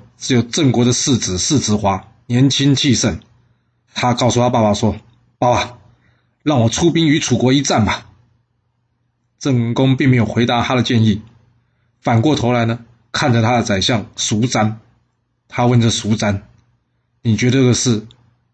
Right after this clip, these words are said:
我们应该如何处理啊？”叔詹说：“我同意，我们先派人向齐国求援。不过呢，依我猜测，楚军应该没多久就会撤军了。”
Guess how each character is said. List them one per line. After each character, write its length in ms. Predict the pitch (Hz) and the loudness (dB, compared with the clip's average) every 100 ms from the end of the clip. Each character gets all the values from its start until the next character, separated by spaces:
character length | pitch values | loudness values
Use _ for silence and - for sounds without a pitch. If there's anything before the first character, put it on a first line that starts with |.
| - | -4
我 80 | |
们 100 | 110 | 0
应 40 | 117 | 0
该 80 | 135 | 2
如 160 | 120 | 2
何 160 | 123 113 | 2 2
处 180 | - 123 | 0 0
理 140 | 90 | -2
啊？” 180 | 82 - _ _ _ _ _ _ _ _ _ _ _ | -6 -12 _ _ _ _ _ _ _ _ _ _ _
叔 260 | - 117 117 | -8 -2 0
詹 220 | 123 120 | 2 0
说 300 | 127 117 123 - _ _ _ _ _ _ - | 2 0 -2 -10 _ _ _ _ _ _ -8
：“我 100 | 117 | -2
同 240 | 117 135 | 2 2
意， 180 | 120 - - _ _ _ | 2 -2 -14 _ _ _
我 160 | - 117 | -4 0
们 180 | 107 117 | 2 0
先 240 | - 143 | 2 0
派 160 | 139 143 | 0 -2
人 160 | 101 | 0
向 180 | 110 110 | 0 0
齐 200 | 104 - | 0 0
国 140 | 113 113 | 0 0
求 240 | - 110 | 0 -2
援。 200 | 101 85 107 _ _ _ _ _ _ _ _ _ _ _ _ | -2 -4 -12 _ _ _ _ _ _ _ _ _ _ _ _
不 140 | 127 | -4
过 200 | 135 139 | 0 2
呢， 180 | 117 113 - _ _ - | 2 0 -6 _ _ -4
依 140 | 151 | 2
我 180 | 147 98 | 4 2
猜 200 | - 120 | 0 0
测， 280 | - 117 - - _ _ _ | 0 -2 -4 -12 _ _ _
楚 320 | _ - 127 110 | _ -4 0 2
军 180 | 127 | 2
应 80 | 131 | 2
该 140 | 127 131 | 2 2
没 220 | 120 135 | 2 2
多 180 | 165 131 | 2 2
久 220 | 110 - | 0 -4
就 140 | - 110 | 0 0
会 60 | |
撤 200 | 110 123 | 2 0
军 220 | 101 104 | 0 0
了。” 160 | 90 - | -2 -4